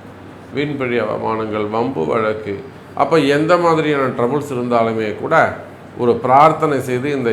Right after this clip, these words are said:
யாகத்துல நீங்க கலந்து கொள்வீர்களே ஆனால், நீங்க வரணுன்ற, நேர்ல வரணுன்ற அவசியம் கிடையாது. சங்கல்பம் செய்து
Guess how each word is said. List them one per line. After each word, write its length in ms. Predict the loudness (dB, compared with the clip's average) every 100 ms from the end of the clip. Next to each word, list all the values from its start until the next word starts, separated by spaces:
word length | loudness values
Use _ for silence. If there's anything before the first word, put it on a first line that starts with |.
| 2
யாகத்துல 440 | 0 -2 -2 -4 -2
நீங்க 160 | -6 -4
கலந்து 260 | -4 -2 -2
கொள்வீர்களே 520 | -2 -4 -6 -6 -4 -4
ஆனால், 280 | -2 0 0 -2 -8
நீங்க 160 | -6 -4
வரணுன்ற, 500 | -2 0 -2 0 0 0 0
நேர்ல 240 | 0 0 -2
வரணுன்ற 360 | -2 -2 -2 -2 -2
அவசியம் 440 | -2 -4 -4 -4
கிடையாது. 400 | -6 -4 -4 -4 -6 -10 -18 -20 -20 -20 -4
சங்கல்பம் 500 | -2 2 0 0 -4 -4
செய்து 220 | -4 -4